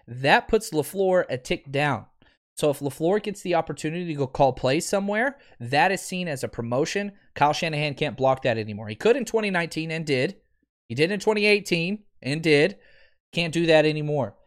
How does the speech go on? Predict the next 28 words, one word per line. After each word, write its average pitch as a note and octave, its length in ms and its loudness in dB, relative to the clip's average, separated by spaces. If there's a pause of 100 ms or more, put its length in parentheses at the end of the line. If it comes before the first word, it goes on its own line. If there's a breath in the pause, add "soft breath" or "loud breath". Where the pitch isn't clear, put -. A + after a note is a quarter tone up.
(120)
because F3 640 4
LaFleur E3 420 -2
does E3 220 -8
not D3 240 -6
call D#3 160 0
plays E3 360 -2
here. A#2 220 -8 (440)
So G3 260 8
if D3+ 160 -4
he D#3+ 80 -6
gets D#3+ 200 -6
the D#3+ 100 -2
opportunity, D#3 880 -4
whether A#2+ 240 -6
with A#2+ 160 -8
his A#2 100 -10
brother C#3+ 340 0
in C3 120 -4
Green A2+ 220 -8
Bay A2+ 380 -6 (300 soft breath)
or C3 180 0
Robert C3+ 360 2
Saleh, C#3 360 2
wherever B2+ 300 -2
he B2+ 160 -6
gets, B2+ 520 -8
you A#2 100 -10
know, A2+ 300 -6